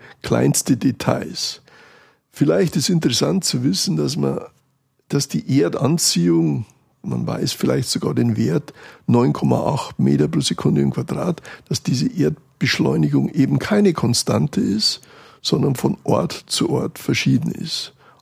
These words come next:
An den Polen etwas größer als am Äquator, auf einem Berg etwas geringer als im Tal. Und was es, was spannend ist, ist diese kleinen Variationen von G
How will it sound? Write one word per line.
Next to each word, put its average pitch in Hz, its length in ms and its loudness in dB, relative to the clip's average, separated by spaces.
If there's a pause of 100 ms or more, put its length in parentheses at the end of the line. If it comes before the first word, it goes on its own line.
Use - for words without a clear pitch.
An - 100 0
den 110 180 4
Polen 127 520 2
etwas - 420 -4
größer 120 500 2
als - 180 -4
am - 140 -4
Äquator, 143 800 -2 (380)
auf 123 260 0
einem 123 340 4
Berg 135 360 2
etwas 131 380 -2
geringer 151 600 0 (200)
als - 320 -4 (100)
im - 240 0
Tal. - 520 -4 (760)
Und 147 460 0 (440)
was 151 300 0
es, - 400 -4 (200)
was 135 180 0
spannend 196 560 0
ist, 196 580 -2
ist - 500 -4
diese 165 280 0
kleinen 214 640 0
Variationen 135 1080 -2 (400)
von 123 320 -2
G 131 500 2